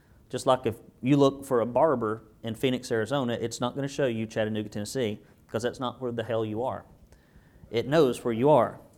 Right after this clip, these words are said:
So you need to move your business into that little red area or a second location or something to be found. And the further you are away from that location, the harder it is gonna be for you to be found. So don't fight that fight. You can get in the serp below,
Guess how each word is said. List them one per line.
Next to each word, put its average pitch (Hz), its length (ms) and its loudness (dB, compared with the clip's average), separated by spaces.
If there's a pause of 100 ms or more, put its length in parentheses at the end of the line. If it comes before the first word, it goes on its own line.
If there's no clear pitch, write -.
(600)
So - 140 0
you 123 160 2
need 160 220 2
to 120 120 0
move 156 360 4
your 151 80 4
business 139 420 0
into 123 200 -6
that 123 180 -2
little 113 160 -4
red 156 180 0
area 113 420 0 (120)
or 110 140 -2
a 104 40 -10
second - 360 -2
location 113 460 -4
or 104 60 -10
something 120 540 -4 (160)
to - 80 -8
be 110 100 -4
found. 131 320 -2
And 113 100 -4
the 127 40 -6
further 165 320 0
you 139 180 0
are 131 120 4
away 127 180 2
from 120 160 -8
that 113 160 -4
location, 120 420 -4
the 110 60 -6
harder 120 240 0
it 113 80 -4
is 113 120 -4
gonna 113 200 -8
be 110 200 -6
for 110 140 -10
you 107 60 -6
to 107 40 -2
be 101 100 -6
found. 110 280 -6
So - 80 -16
don't 120 180 -4
fight 117 300 -2
that 110 180 -4
fight. 104 400 -6 (440)
You 127 100 -2
can 156 280 0
get 147 200 4
in 123 140 0
the 113 60 -4
serp - 460 -2
below, 123 520 0